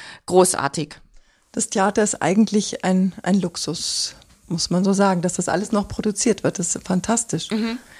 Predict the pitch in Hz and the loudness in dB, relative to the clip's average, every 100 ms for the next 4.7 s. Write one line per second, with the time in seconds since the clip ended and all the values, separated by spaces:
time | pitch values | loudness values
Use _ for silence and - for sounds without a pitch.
0 | - - - 214 226 202 185 190 196 190 | -20 -14 -6 -2 0 0 2 2 2 0
1 | 202 196 202 180 180 185 202 190 185 180 | 0 -4 -2 0 2 2 2 0 -2 -2
2 | 190 185 190 202 190 180 185 180 190 185 | 0 0 -2 -2 -4 -4 -4 -4 -2 -2
3 | 208 226 208 196 185 185 196 196 185 180 | -4 -4 -4 -4 -4 -4 -4 -4 -8 -4
4 | 208 214 214 220 226 233 | 0 0 2 0 0 -4